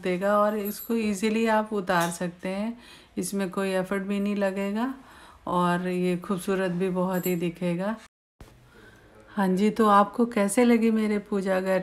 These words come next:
की decoration, आप मुझे ज़रूर लिखिएगा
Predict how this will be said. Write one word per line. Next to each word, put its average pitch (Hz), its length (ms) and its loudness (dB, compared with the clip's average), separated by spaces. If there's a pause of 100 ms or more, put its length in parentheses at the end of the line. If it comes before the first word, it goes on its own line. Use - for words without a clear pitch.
की 202 260 -2 (420)
decoration, 190 720 0
आप 175 340 2
मुझे 185 280 -2
ज़रूर 175 360 0
लिखिएगा 208 560 -2